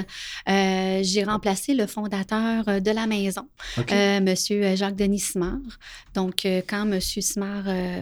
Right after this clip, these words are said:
Speaker 1: a pris sa retraite, euh, sa deuxième retraite, parce que monsieur Simard était un, un, était un policier retraité de la S Q. Alors, euh, et là, quand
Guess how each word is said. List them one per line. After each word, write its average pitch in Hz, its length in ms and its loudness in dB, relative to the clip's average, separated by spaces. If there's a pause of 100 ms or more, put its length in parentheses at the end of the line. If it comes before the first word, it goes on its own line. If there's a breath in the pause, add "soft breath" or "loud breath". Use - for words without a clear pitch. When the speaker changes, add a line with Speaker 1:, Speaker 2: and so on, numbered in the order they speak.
Speaker 1:
a 185 120 -2
pris - 240 -6
sa 190 240 -6
retraite, 190 500 -6
euh, 180 80 -2
sa 190 160 0
deuxième 214 380 6
retraite, 190 420 -2
parce 202 160 -4
que 202 100 -4
monsieur 190 280 0
Simard 214 360 0
était 202 200 -2
un, 196 180 0 (400 loud breath)
un, 190 560 6 (640)
était 214 200 2
un 202 80 4
policier 220 580 2
retraité 196 480 0
de 202 100 4
la 185 140 4
S 175 160 0
Q. 370 140 0 (480 loud breath)
Alors, 180 460 0
euh, 185 580 0
et 196 120 2
là, 196 180 4
quand 196 200 -2